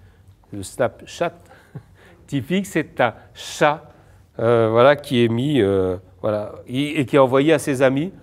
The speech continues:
parce que, euh, la jeune fille vient d'avoir un chat et qui a froid et tout ça, voilà. Donc, euh,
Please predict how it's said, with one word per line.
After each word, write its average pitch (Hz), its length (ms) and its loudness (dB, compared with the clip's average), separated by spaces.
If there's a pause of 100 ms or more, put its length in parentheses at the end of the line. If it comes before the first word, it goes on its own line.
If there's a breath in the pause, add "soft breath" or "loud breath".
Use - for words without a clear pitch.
(280 loud breath)
parce 113 200 -6
que, 147 120 -4
euh, 143 400 0 (320 loud breath)
la 95 80 -12
jeune 104 180 -6
fille 160 200 -8
vient 131 100 0
d'avoir 110 260 4
un 104 120 2
chat 127 420 4
et 82 60 -8
qui - 140 -8
a 101 40 -2
froid 120 420 4
et 85 60 -6
tout - 140 -16
ça, 90 180 -8
voilà. 87 240 -8 (560 loud breath)
Donc, 165 320 4
euh, 143 180 6